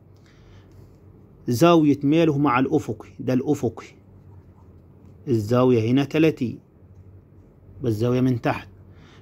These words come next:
ليصل إلى النقطة B، ومدينا ال إي بي اللي احنا بنسميها الوتر، اتنين متر، يبقى هنا الدي اللي هي وتر اتنين متر،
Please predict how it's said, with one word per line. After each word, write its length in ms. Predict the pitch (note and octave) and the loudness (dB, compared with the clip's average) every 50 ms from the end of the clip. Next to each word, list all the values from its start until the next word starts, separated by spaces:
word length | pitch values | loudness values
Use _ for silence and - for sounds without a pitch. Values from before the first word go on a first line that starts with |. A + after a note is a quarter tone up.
| - - | -16 -4
ليصل 400 | A#2+ B2 C#3 D3+ D3+ - C#3 C3 | 0 2 2 2 2 0 -2 -2
إلى 140 | C3+ B2+ C3 | 0 0 2
النقطة 420 | B2 B2+ C#3+ C#3+ C#3+ - - A#2+ A2+ | 2 2 2 0 -2 -4 -8 -6 -2
B، 100 | A#2+ C#3+ D#3+ E3+ - - | 0 2 2 2 0 -4
ومدينا 600 | C3+ B2 B2 B2+ B2 A2+ A2 D#3 D#3 C#3+ B2 A2+ | -4 -2 0 0 0 -2 0 2 4 4 4 2
ال 340 | A#2 - B2+ B2+ A#2+ A#2 - | -2 -6 -6 -6 -6 -4 -2
إي 220 | D3+ D#3+ D3+ C3 A2+ | -2 0 2 2 2
بي 380 | A#2 C#3 D#3 E3+ E3+ - - | 2 2 2 2 0 -2 -4
اللي 160 | B2+ B2+ D3 | -2 -2 -2
احنا 200 | D#3+ - - C#3 | -4 -4 -4 -4
بنسميها 560 | B2 B2 A#2+ A#2 - A#2 G#2+ A2+ A#2+ B2+ C3 D3+ | -2 -2 -2 -2 -4 -4 -2 -2 -2 0 0 0
الوتر، 460 | E3 F3+ G#3 F3 - - - - - - - - - - - - - - - | 0 0 0 -2 -4 -8 -10 -12 -18 -20 -20 -20 -20 -20 -20 -20 -18 -16 -16
اتنين 480 | - - - B2 C#3 D3 C#3+ C#3 C3 | -16 -6 -2 0 2 2 4 4 2
متر، 500 | B2 A2+ G#2+ - - - - - - - - - _ _ _ - - - | 2 0 -2 -6 -14 -20 -20 -20 -20 -20 -20 -20 _ _ _ -20 -12 -10
يبقى 360 | A#2+ A2 G2+ G#2 A2+ A2 B2 C3 | -8 -8 -6 -6 -4 -2 0 2
هنا 120 | C3 A#2+ | 2 2
الدي 520 | A2 G#2 G#2 G#2 A#2+ C3+ D3+ E3 - - | 0 -2 -4 0 2 2 4 4 2 -2
اللي 180 | B2 A#2 A2+ A#2 | -2 -2 -2 -2
هي 260 | A#2 B2 A#2+ A#2 A#2 | 0 0 0 0 0
وتر 480 | A2 A2+ C3 C#3+ C#3+ E3 E3+ F3 - - - - - - - - - - - - - - - - - - - - - | 2 2 0 0 -2 -4 -6 -6 -8 -14 -20 -20 -20 -20 -20 -20 -20 -20 -20 -20 -20 -20 -20 -20 -20 -20 -20 -8 -6
اتنين 760 | B2 A#2 - - A#2+ A#2 A#2+ B2+ C3+ D3 D#3+ E3 - A#2 B2+ | -6 -6 -4 -4 0 2 2 4 4 2 2 0 -2 -2 -2
متر، 380 | B2 A2 - - - A2 - | -2 -2 -4 -8 -10 -12 -12